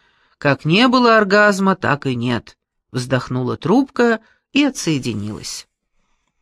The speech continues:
Обменник Люде долг за презерватив простил. Обменник не зверь дополнительно травмировать человека при таком трагическом раскладе интимных дел.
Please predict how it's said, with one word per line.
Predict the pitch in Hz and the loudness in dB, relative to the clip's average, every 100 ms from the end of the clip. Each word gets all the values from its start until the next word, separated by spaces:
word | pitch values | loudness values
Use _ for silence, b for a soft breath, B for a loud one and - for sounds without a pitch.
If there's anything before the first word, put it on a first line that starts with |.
| _ _ _ _ _ _ - | _ _ _ _ _ _ -6
Обменник | 147 143 185 254 277 220 - | -6 -4 0 0 0 -2 -4
Люде | 160 196 185 156 143 127 - | -4 -4 -4 -2 -2 -4 -8
долг | 139 175 214 160 | -4 -2 -2 -4
за | 139 160 | -2 -2
презерватив | 156 151 139 139 127 127 - 170 | -2 -4 -4 -2 -4 -4 -8 -8
простил. | - 123 - - 113 107 - _ _ b b b b b b - | -8 -8 -8 -12 -12 -12 -14 _ _ b b b b b b -8
Обменник | 156 170 240 247 220 - | -4 0 2 2 -2 -2
не | 208 | -2
зверь | 208 185 214 208 - - | -2 -2 0 0 0 -10
дополнительно | - 131 - 131 127 165 180 151 131 120 | -10 -8 -6 -6 -2 -4 -4 -6 -4 -6
травмировать | - 131 127 147 165 147 135 | -4 -4 -4 -2 -2 -4 -6
человека | - 127 120 151 214 - 202 190 b b b b _ | -6 -6 -4 -4 -4 -4 -4 -6 b b b b _
при | 151 | -6
таком | 139 156 185 175 | -4 -4 -4 -4
трагическом | 160 143 151 196 233 - - 202 | -2 -2 -2 -2 -4 -6 -4 -4
раскладе | 160 139 - 135 131 156 151 170 | -4 -6 -8 -4 -2 -2 -4 -6
интимных | - 139 - 131 127 131 131 | -6 -8 -8 -8 -6 -6 -8
дел. | 127 117 113 | -6 -6 -6